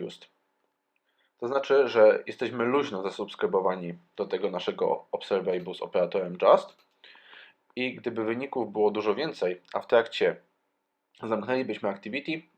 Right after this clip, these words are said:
mogłoby dojść do wycieku pamięci. Nazwijmy to sobie. Będzie disposable. I niech to będzie nazwa one, two,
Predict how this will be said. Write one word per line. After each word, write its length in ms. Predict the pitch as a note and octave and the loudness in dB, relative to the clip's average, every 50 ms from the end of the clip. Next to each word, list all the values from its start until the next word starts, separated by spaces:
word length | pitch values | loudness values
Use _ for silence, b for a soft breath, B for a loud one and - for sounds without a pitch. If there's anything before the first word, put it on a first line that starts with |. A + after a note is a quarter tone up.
| _ - | _ -6
mogłoby 400 | - E3 D#3+ C3+ B2+ A2 G#2+ G2+ | -4 -2 0 0 0 -2 -2 -2
dojść 280 | G2 G#2 G#2 G2 - | 0 0 0 0 -2
do 120 | F#2+ G2 F2+ | -8 -8 -8
wycieku 320 | F2+ F2+ - - - - | -8 -10 -12 -12 -10 -6
pamięci. 500 | - G2 E2+ E2 D2+ - - - - - _ _ _ _ _ b b b b b b b b - | -4 -4 -4 -6 -8 -16 -16 -18 -18 -20 _ _ _ _ _ b b b b b b b b -6
Nazwijmy 440 | C3 C3+ C#3 E3+ E3 C3 A2+ G2+ | -6 -6 -4 -4 -4 -4 -4 -6
to 100 | - - | -6 -8
sobie. 440 | - - - - E2+ G2+ C#3+ F3+ - - _ _ _ _ _ _ _ b b b b b b b b _ _ _ _ _ _ _ _ _ _ _ _ _ _ _ - | -8 -6 -6 -2 2 2 2 2 0 -6 _ _ _ _ _ _ _ b b b b b b b b _ _ _ _ _ _ _ _ _ _ _ _ _ _ _ -10
Będzie 220 | A2 A2 G#2 G2+ | -10 -10 -10 -10
disposable. 720 | F#2+ G#2+ - - - G2 - - E2 D2+ - A2 C#3+ G3 A3+ - _ _ _ _ _ _ _ _ _ _ _ _ _ _ _ _ _ _ _ _ _ _ _ _ _ _ _ _ _ _ _ _ _ _ _ _ _ _ _ _ _ _ _ _ _ _ _ _ _ _ _ _ _ _ _ _ - | -12 -12 -12 -8 -8 -6 -4 -4 -4 -2 0 -2 -2 -2 -4 -8 _ _ _ _ _ _ _ _ _ _ _ _ _ _ _ _ _ _ _ _ _ _ _ _ _ _ _ _ _ _ _ _ _ _ _ _ _ _ _ _ _ _ _ _ _ _ _ _ _ _ _ _ _ _ _ _ -14
I 80 | D#3+ | -8
niech 160 | E3 C#3 - | -8 -8 -6
to 120 | - - G#2+ | -2 -2 -2
będzie 540 | G2 A2 A2 G#2+ G#2 - G2+ G2 F2+ F2+ - _ _ _ _ _ _ _ _ _ _ _ _ | -2 -2 -4 -4 -2 2 2 2 2 2 -2 _ _ _ _ _ _ _ _ _ _ _ _
nazwa 560 | - D3 D3+ C3 B2 G#2 G#2+ G2 F2 - - - - | -6 -4 -4 -4 -2 0 0 2 2 0 -4 -6 -2
one, 320 | - C3+ B2 A2 G#2 G2+ G2 - _ _ _ _ _ _ _ _ _ _ _ _ | 2 2 2 2 0 -4 -12 -18 _ _ _ _ _ _ _ _ _ _ _ _
two, 260 | - G2 F2+ E2 - | -10 -8 -8 -8 -8